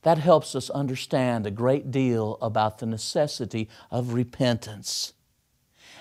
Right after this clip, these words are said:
and how that godly sorrow leads to repentance. Second Corinthians seven and verse ten.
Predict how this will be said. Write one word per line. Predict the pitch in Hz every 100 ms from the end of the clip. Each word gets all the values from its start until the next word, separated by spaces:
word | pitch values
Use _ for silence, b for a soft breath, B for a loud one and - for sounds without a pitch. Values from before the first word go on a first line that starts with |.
| b
and | 139 143
how | 151 147
that | 131 110
godly | 131 147 180 170 160
sorrow | - - 170 151 113 113 113 -
leads | 139 151 120 104
to | - 120
repentance. | 110 107 - 110 104 101 95 - B B
Second | - - 143 139 127
Corinthians | 131 143 135 123 120
seven | 117 - 135 110 110 110 b
and | - 120
verse | 110 113
ten. | - 139 117 98 98